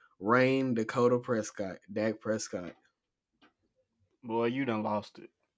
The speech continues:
Speaker 2: You, you might need to get checked out, Jimmy. I'm convinced.
Speaker 1: You talking about me, bro. You have Matt Stafford, Kirk Cousins,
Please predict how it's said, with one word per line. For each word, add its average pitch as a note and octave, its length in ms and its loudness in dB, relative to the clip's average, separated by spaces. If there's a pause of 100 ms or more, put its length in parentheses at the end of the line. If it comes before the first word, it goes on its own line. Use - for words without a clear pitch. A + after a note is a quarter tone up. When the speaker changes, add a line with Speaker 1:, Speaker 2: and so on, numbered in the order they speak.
(420)
Speaker 2:
You, A#2+ 180 -2
you B2+ 240 -4
might B2 240 2
need A#2+ 200 -2
to A#2+ 60 -4
get A#2+ 220 0
checked A#2+ 320 -2
out, A2 200 0
Jimmy. G#2 340 -4
I'm G#2+ 140 -2
convinced. G#2+ 580 -8 (300)
Speaker 1:
You B3 160 6
talking C#4+ 240 6
about D#3+ 220 6
me, G3 320 2
bro. E3+ 140 6
You A#3 180 6
have D3+ 240 4
Matt E3+ 300 2
Stafford, D3+ 600 4 (1160)
Kirk G3+ 300 8
Cousins, C3 600 4